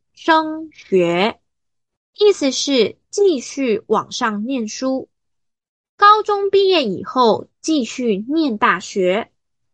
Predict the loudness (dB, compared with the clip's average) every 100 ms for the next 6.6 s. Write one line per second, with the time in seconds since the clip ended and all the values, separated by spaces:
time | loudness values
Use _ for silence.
0 | _ _ 2 4 4 2 0 0 0 -2
1 | 0 0 0 -6 -4 -2 -2 -4 -8 -8
2 | -6 -2 -2 0 -2 -2 -4 -6 -2 -2
3 | -2 2 4 4 0 0 0 -2 _ _
4 | _ _ _ _ _ 4 6 4 2 _
5 | 0 0 0 -2 -2 -2 -4 -2 -2 -6
6 | -8 0 2 2 0 -4